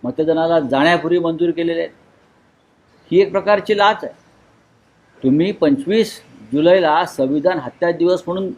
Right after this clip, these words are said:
साजरा करण्याचं ठरवलं आहे ना नरेंद्र मोदी आणि अमित शहानी.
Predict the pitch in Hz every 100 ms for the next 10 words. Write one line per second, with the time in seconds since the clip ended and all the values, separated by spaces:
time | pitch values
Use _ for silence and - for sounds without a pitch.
0 | _ _ _ 139 143 175 165 156 156 151
1 | 165 147 190 190 131 165 208 - - _
2 | - - - - _ _ 135 160 160 156
3 | 147 147 156 156 147 156 - 143 156 185